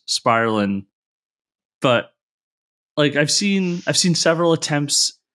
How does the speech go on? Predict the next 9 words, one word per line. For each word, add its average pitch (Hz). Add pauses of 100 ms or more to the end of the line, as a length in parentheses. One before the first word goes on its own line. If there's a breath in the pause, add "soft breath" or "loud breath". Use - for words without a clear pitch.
(320)
at 131
I 123
D 123 (580)
benchmarks, 123
at 101
I 107
D 110
rubrics, 117 (1300)
and 107